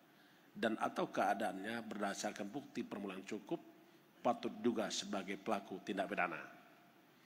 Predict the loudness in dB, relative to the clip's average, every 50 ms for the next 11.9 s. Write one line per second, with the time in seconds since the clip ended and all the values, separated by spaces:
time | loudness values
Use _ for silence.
0 | -20 -20 -20 -20 -20 -20 -20 -8 0 0 2 4 4 2 0 0 0 0 2 4
1 | 6 6 6 4 2 0 2 2 2 2 4 4 2 2 0 -2 -4 -6 -8 -10
2 | -14 -18 -20 -20 -20 -20 -20 -20 -20 -20 -20 -20 -20 -20 -20 -20 -20 -20 -20 -20
3 | -16 -6 -4 -4 -2 2 2 2 2 2 0 0 0 -2 -4 -4 -4 -2 -2 -2
4 | -2 -2 -2 -4 -4 -4 -4 -6 -8 -12 -16 -20 -20 -20 -20 -20 -20 -20 -20 -20
5 | -20 -20 -20 -20 -20 -20 -20 -18 -10 -4 0 0 2 2 2 0 0 2 2 0
6 | 0 2 -2 -4 0 2 2 2 2 2 0 0 0 0 -2 -2 0 2 2 2
7 | 2 0 -2 -4 -4 -2 -2 -6 -4 -2 -4 -4 -4 -4 -8 -8 -8 -6 -6 -4
8 | -2 0 0 0 0 -2 -4 -4 -4 -2 -2 -2 -4 -4 -6 -8 -8 -8 -8 -6
9 | -6 -4 -4 -4 -6 -6 -4 -4 -4 -6 -4 -6 -6 -6 -8 -16 -18 -20 -20 -20
10 | -20 -20 -20 -20 -20 -12 -2 0 0 2 2 0 -2 -2 -2 -2 -4 -6 -4 -2
11 | -2 -2 -2 -2 -4 -4 -4 -4 -8 -4 -4 -4 -4 -4 -6 -6 -4 -6